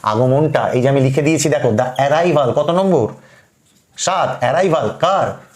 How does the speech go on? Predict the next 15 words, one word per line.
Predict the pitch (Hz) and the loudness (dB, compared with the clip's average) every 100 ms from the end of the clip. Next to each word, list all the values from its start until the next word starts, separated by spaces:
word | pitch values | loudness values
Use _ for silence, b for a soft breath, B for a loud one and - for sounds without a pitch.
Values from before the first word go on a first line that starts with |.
| - 101 | -8 -4
বসন্তের। | 120 - 156 147 139 135 120 135 B | -2 0 0 0 0 0 0 -4 B
তাহলে | - 156 | -4 -2
আগমনের | 143 156 196 226 | 0 0 2 0
সঙ্গে | 247 214 196 170 135 | 0 0 0 2 2
বসন্তের | 135 175 175 170 | 0 0 0 2
একটা | 165 160 | 0 -2
তুলনা | - 131 131 | 0 2 2
রয়েছে। | 127 120 120 | 2 0 0
আগমনটা | 120 135 147 147 | 2 2 0 0
কার? | 143 151 131 - | -2 -2 -2 -2
বসন্তের | 113 - 180 180 190 | -4 -4 -4 0 0
আগমন, | 127 117 117 110 104 - _ _ | 2 0 -2 -4 -8 -14 _ _
তাই | 123 | -2
না? | 151 208 - B B | 0 0 -4 B B
তাহলে | 123 | -2